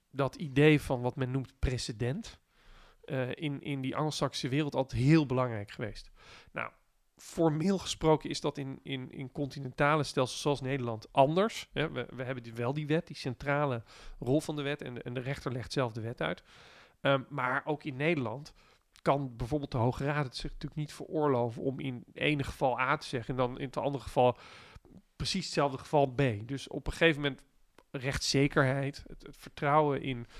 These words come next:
stabiele rechtspraak vereist natuurlijk wel dat die rechter ook consistent is, dat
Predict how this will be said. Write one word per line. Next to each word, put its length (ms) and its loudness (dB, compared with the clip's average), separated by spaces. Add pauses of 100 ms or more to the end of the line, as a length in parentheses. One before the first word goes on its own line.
(120)
stabiele 460 0
rechtspraak 580 -2 (440)
vereist 500 4
natuurlijk 360 -4
wel 180 4
dat 140 -2
die 120 -8
rechter 400 -6
ook 400 8 (760)
consistent 680 -2
is, 120 -4
dat 140 -8